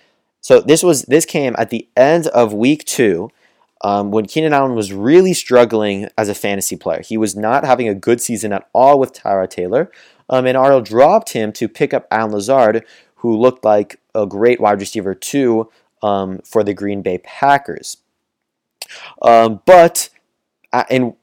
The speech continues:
right after Ariel did this, uh, Tyrod Taylor got injured, and then Justin Herbert took over, and Keenan Allen ended the season as a wide receiver one, while Lazard, he had a bunch of injuries. He only played a few more games after this, finished as the wide receiver seventy-two.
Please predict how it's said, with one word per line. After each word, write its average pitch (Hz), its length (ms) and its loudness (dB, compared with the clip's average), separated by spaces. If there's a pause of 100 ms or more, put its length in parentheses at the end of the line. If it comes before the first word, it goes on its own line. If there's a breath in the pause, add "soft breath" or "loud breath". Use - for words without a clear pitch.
(160)
right 151 260 6
after 143 320 4
Ariel 117 200 6
did 113 160 0
this, 123 180 -2 (460)
uh, 110 240 4
Tyrod 101 260 -2
Taylor 101 220 0
got 92 240 -4
injured, 151 400 0
and 107 160 -4
then 104 200 -4 (340)
Justin 117 300 -2
Herbert 107 240 -2
took 113 180 -6
over, 131 160 2
and 110 160 -4
Keenan 131 300 -4
Allen 107 280 -2 (100)
ended 151 280 0
the 143 80 0
season 110 480 -2 (440 loud breath)
as 101 320 0
a 104 140 2
wide 113 280 6
receiver 101 380 -2
one, 175 380 2 (200 soft breath)
while 104 420 2 (160)
Lazard, 110 840 4 (280)
he - 160 -6
had 107 80 4
a 95 60 -2
bunch 127 240 0
of 120 100 -4
injuries. 110 440 -2
He 101 120 -8
only 107 240 -6
played 104 320 -2
a 92 60 -6
few 110 200 -10
more 101 140 -4
games 95 240 -8
after 107 300 -2
this, 101 180 -6
finished 170 360 -2
as 120 180 -4
the 110 100 -8
wide 120 320 4
receiver 117 540 -2
seventy-two. 110 1200 -4